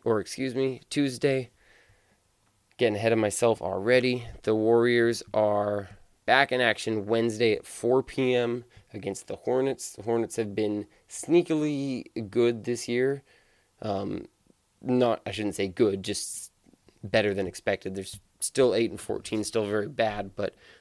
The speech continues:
uh, I think there were many reasons to think they'd be the worst team in the league this year.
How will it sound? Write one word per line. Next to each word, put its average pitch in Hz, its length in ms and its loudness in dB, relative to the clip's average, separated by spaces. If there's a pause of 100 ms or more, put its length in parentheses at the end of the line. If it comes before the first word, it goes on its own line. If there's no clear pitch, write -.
uh, 113 260 -8
I - 20 -10 (400)
think 104 200 -8 (340)
there 110 160 2
were 104 100 0
many 110 260 2
reasons 107 360 -2
to - 80 -14
think 104 220 -4
they'd 101 160 -2
be 104 100 -4
the 101 80 0
worst 101 280 -4
team 101 180 -4
in 101 60 -6
the 101 60 -2
league 104 300 -4
this 98 200 -8
year. 107 280 -2